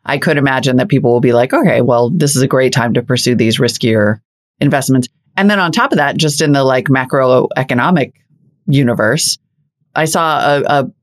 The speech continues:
poll today that, of course, I can't remember 'cause it just, like, went by really fast on the internet, but that, that essentially said there's, like, a thirty-five percent chance of a recession, most likely, because we're sort of imagining, like we always tend to do, that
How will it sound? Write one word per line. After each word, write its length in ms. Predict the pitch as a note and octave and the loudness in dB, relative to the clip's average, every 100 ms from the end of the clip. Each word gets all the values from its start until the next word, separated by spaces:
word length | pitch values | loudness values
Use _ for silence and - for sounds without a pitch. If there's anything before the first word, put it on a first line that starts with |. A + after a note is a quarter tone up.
| - | -8
poll 500 | - D#3+ D3+ D3 D3 | 0 2 4 2 0
today 760 | - D3 C3+ B2+ B2+ B2+ C#3 _ _ _ _ - | 0 0 2 4 4 2 0 _ _ _ _ -4
that, 100 | C3+ | -2
of 80 | - | -2
course, 220 | B2 A2 | -4 -4
I 80 | G#2+ | -2
can't 160 | - | 0
remember 320 | A#2+ A#2 A2 | 2 2 0
'cause 180 | - C#3+ | -4 -8
it 100 | - | -4
just, 160 | - - | -4 -2
like, 140 | A#2 C3 | -4 -4
went 140 | A#2+ | -4
by 120 | C3 | -2
really 200 | C3+ C3 | 0 0
fast 240 | C3 C#3 C3+ | 0 -2 -2
on 100 | C#3 | 0
the 80 | |
internet, 260 | G#3 E3 C#3+ | 2 0 0
but 100 | - | -2
that, 200 | F#3 F#3+ | -2 -2
that 160 | G3+ F#3 | 0 0
essentially 360 | F3+ B3+ G#3+ | 0 0 0
said 160 | F#3+ D#3 | 0 0
there's, 160 | C#3+ D3 | 0 0
like, 140 | C3+ | -2
a 60 | A#2 | -2
thirty-five 640 | C3 C3+ C#3 B2 C3 C#3 | 0 0 0 -2 -2 -2
percent 360 | E3+ D3+ D#3 - | -2 -2 -2 0
chance 540 | E3 D3+ D#3 - - _ _ _ _ E3 | 0 0 -2 -4 -6 _ _ _ _ -2
of 100 | D#3 | 0
a 80 | |
recession, 640 | D#3 D3 D#3 C#3+ D#3 D#3 D#3 _ | 0 0 -2 -2 0 0 0 _
most 320 | - D3+ D3+ D3 | 0 0 2 0
likely, 540 | D3 D#3+ E3 E3 F3 _ | -2 0 0 0 -4 _
because 260 | F#3 G3+ F3 | -2 0 2
we're 320 | F#3+ B3 C#4+ | 2 2 2
sort 240 | - G3+ E3+ | 0 0 0
of 180 | D#3 - _ _ - | -2 -4 _ _ -6
imagining, 640 | D#3+ D3 D3+ E3 C#3 C3+ | -2 0 0 -2 0 0
like 200 | C3+ D3 | 0 0
we 140 | D3 C3+ | 0 0
always 320 | C3 C#3 C#3 | 2 2 0
tend 240 | - C3+ | 0 0
to 100 | B2+ | 0
do, 520 | B2 F#3+ D3+ C3 C3 E3 _ _ - | 0 2 2 4 2 0 _ _ 0
that 380 | D#3 C#3+ C#3 | 2 2 0